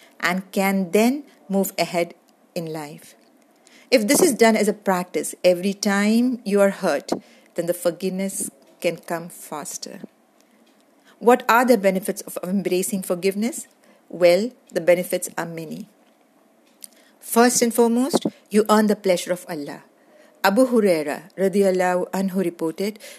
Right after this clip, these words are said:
the Messenger of Allah sallallahu alaihi wasallam said, "Charity does not decrease wealth. No one forgives except that Allah increases his honor, and no one humbles himself for the sake of Allah except that Allah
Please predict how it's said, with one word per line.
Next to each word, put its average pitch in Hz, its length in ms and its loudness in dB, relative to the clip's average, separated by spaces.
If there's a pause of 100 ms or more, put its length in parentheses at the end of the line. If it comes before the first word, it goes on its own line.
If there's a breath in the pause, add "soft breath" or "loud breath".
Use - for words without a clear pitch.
the 190 100 6
Messenger 208 440 2
of 208 180 -4
Allah 180 420 -2
sallallahu 185 640 0
alaihi 165 140 -2
wasallam 165 500 -4
said, - 360 -4 (380 loud breath)
"Charity 208 540 0
does 190 260 -8
not 190 320 -4
decrease 180 520 -6
wealth. 185 440 0 (720 soft breath)
No 208 220 8
one 233 180 4
forgives 190 560 -2
except - 640 0
that 175 240 -2
Allah 185 320 0 (100)
increases 214 720 0
his 165 320 -6
honor, 196 400 -2 (580 loud breath)
and 247 220 4
no 285 140 6
one 202 220 2
humbles 196 500 -2
himself 175 420 -4
for - 80 -6
the 165 120 -6
sake 165 260 -6
of - 180 -8
Allah 165 460 -4 (320 loud breath)
except 240 500 -2
that 180 220 -2
Allah 175 340 -2